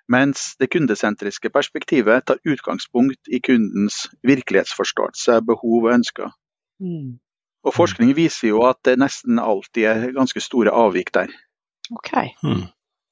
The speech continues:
Speaker 1: Og det,
Speaker 2: Men
Speaker 1: det, det henger jo sammen med, bare for å si det kort, det henger jo sammen med at, eh, enten det er skatteetaten, eller det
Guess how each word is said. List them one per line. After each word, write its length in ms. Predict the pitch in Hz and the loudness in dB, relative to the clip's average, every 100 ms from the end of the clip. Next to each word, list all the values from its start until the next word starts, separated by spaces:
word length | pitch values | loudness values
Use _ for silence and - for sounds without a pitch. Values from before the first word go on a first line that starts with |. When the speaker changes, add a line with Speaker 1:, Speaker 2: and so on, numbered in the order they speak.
| - - - - | -20 -18 -14 -10
Speaker 1:
Og 80 | 120 | 0
det, 80 | 120 | 2
Speaker 2:
Men 240 | 123 120 117 | 2 -2 -2
Speaker 1:
det, 160 | 151 - - | -2 -4 -6
det 140 | 147 151 | -2 0
henger 180 | 160 143 | 2 2
jo 60 | |
sammen 260 | - 107 113 | 0 0 0
med, 140 | 156 | 0
bare 160 | 156 135 | 2 2
for 140 | 135 | 0
å 20 | 127 | -2
si 120 | 139 | -2
det 80 | 127 | -2
kort, 200 | - 156 | -2 -2
det 80 | 190 | -2
henger 220 | 190 131 | 0 0
jo 20 | - | 2
sammen 360 | 143 117 127 | 0 0 -2
med 100 | 127 | 0
at, 240 | 127 139 - - - - _ - | 0 -2 -6 -20 -20 -20 _ 0
eh, 380 | 123 123 123 120 110 - - | 4 4 4 2 -4 -6 -2
enten 300 | 160 - 117 | -2 0 0
det 80 | 131 | 0
er 60 | |
skatteetaten, 760 | 175 156 110 - 95 - 127 151 | 0 -2 -2 -2 -2 -4 -6 -2
eller 280 | 131 123 | 0 2
det 120 | 120 | 2